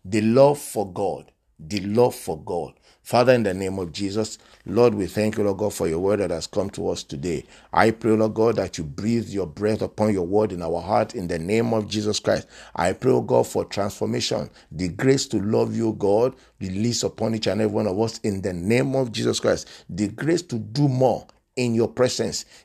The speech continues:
in release upon us in the name of Jesus Christ. Lord, as you do so, and as we begin to love you, Lord, I pray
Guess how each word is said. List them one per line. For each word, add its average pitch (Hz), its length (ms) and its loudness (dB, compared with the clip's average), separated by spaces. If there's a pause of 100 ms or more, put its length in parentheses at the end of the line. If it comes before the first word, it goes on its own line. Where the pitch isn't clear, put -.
in 110 240 0 (200)
release 120 420 4
upon 120 240 0
us 120 180 -2
in 107 160 0
the 104 120 0
name 117 360 -2
of 135 220 -2
Jesus 131 320 0
Christ. - 320 -2 (160)
Lord, 156 380 4
as 110 240 0
you 90 80 -4
do 123 200 -2
so, 131 360 0
and 104 120 -2
as 104 200 -4
we 110 80 0
begin 101 380 -2
to 110 100 -4
love 110 340 2
you, 117 140 0
Lord, 120 200 0
I 98 120 0
pray 98 400 0